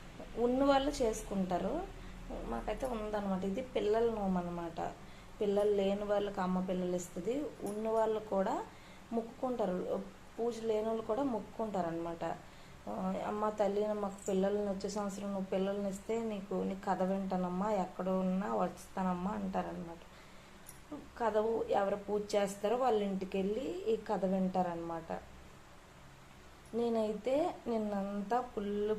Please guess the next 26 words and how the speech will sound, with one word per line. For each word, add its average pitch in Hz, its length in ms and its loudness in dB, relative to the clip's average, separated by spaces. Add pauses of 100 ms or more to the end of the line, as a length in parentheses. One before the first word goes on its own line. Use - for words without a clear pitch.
(100)
పని, 190 280 4
బిజీ 190 340 0
అనమాట. 190 420 0
అన్ని 196 360 2
పనులు 196 460 2
చేసుకున్నాను, 190 520 0
ఇల్లు 180 180 0
గుమ్మాలు 190 380 2
ఎత్తుకొని, 185 540 -2 (580)
ఇంకా 190 260 2 (260)
మొత్తం 202 720 0
ఇల్లంతా 196 760 4
శుద్ధి 190 260 -2
చేసుకున్నాను. 190 1080 0 (540)
మేటలు 190 560 4
ప్రతి 196 580 2
ఒక్కటి 196 440 2 (140)
సహా 196 280 2
ఉతుక్కొని 208 600 -2
అన్నీ 190 240 0
నీట్గా 196 460 0
చేసుకున్నాను 196 560 -4
అనమాట. 190 180 0 (100)
బయట 175 300 2
అన్నీ 190 320 2
కడుక్కున్నాను. 185 1000 -2